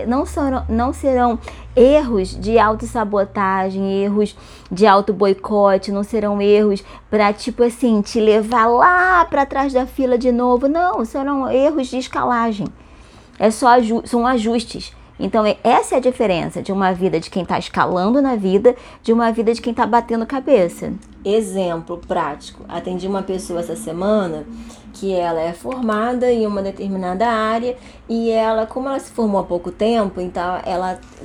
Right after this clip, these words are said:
Speaker 2: começou a autocobrança. "Ai, eu tô muito tempo em casa, Cris. É, tô estudando, mas eu come-, começou a me dar agonia de estar em casa, dependendo dos meus pais."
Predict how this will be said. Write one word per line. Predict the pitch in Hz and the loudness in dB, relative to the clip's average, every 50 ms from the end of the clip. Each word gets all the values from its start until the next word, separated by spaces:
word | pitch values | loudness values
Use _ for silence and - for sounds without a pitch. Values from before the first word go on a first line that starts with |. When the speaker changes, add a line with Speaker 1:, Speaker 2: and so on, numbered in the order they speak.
| - - | -14 -6
Speaker 2:
começou | - 226 220 214 220 220 - 214 | -4 -2 0 0 0 -2 -2 -2
a | 208 | -2
autocobrança. | 208 202 220 220 - - 240 240 226 233 220 208 196 190 190 - - | 0 -2 -2 -4 -6 -6 -4 -2 0 0 0 0 0 -2 -6 -8 -8
"Ai, | - 220 233 226 | -6 -4 -4 -4
eu | |
tô | 226 226 | -4 -4
muito | 226 226 220 220 | -4 -4 -4 -4
tempo | 220 226 220 226 | -6 -8 -6 -6
em | 254 254 | -8 -8
casa, | 247 254 240 233 226 220 220 214 208 | -8 -6 -6 -4 -4 -4 -4 -4 -6
Cris. | 214 - 220 214 220 220 220 - - - - - - - - - - - | -8 -8 -6 -6 -6 -6 -6 -10 -18 -20 -20 -20 -20 -20 -20 -18 -8 -2
É, | - 226 226 226 220 220 214 214 214 214 214 208 | 0 2 4 4 4 2 2 2 2 2 2 4
tô | 247 247 | 4 2
estudando, | 262 254 - 254 233 214 247 262 269 277 269 254 | 2 2 -2 -2 2 4 4 4 6 4 4 2
mas | 254 240 | 0 0
eu | 247 247 | -2 -2
come-, | 254 269 247 233 262 | -2 -2 -4 -4 -4
começou | - 254 247 254 247 - | -4 -2 -2 -2 -2 -2
a | 277 | -2
me | 277 | -2
dar | 262 277 269 | 0 0 0
agonia | 269 254 262 285 262 240 240 240 240 226 202 180 165 160 | 0 0 0 0 0 0 0 0 2 2 2 2 2 0
de | 165 175 | -2 -6
estar | 202 - - 208 202 | -8 -8 -6 -6 -6
em | 208 214 | -6 -6
casa, | 208 - 277 269 269 269 254 220 | -6 -6 -4 -2 -2 -2 -2 -2
dependendo | 196 214 214 220 202 196 196 190 185 | -4 -4 -4 -4 -4 -4 -4 -4 -6
dos | 185 190 | -6 -8
meus | 180 175 175 180 | -8 -8 -8 -8
pais." | - - 254 262 269 254 240 247 | -6 -4 -2 0 0 -2 -2 -4